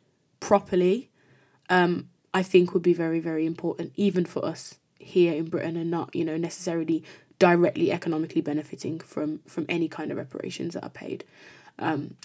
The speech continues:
which is an interesting part of the debate I have found. Now, that is all I think I'm going to say about that.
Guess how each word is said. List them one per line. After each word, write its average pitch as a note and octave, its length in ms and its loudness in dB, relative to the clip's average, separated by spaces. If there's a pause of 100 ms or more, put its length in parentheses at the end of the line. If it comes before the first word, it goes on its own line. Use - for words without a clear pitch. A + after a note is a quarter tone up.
which C#3+ 220 -2
is F3 80 0
an E3+ 100 0
interesting D#3+ 560 -6
part - 300 -8
of - 80 -16
the - 80 -6
debate - 480 -8
I - 80 -10
have E3 160 -14
found. - 360 -12 (760)
Now, E3+ 320 2 (220)
that B3 180 10
is C#4 100 8
all C4 400 6
I G3 100 0
think F#3 420 0
I'm F#3 100 -2
going F3 200 0
to F3+ 100 -8
say D#3+ 420 -4
about E3+ 340 -4
that. F3 300 -4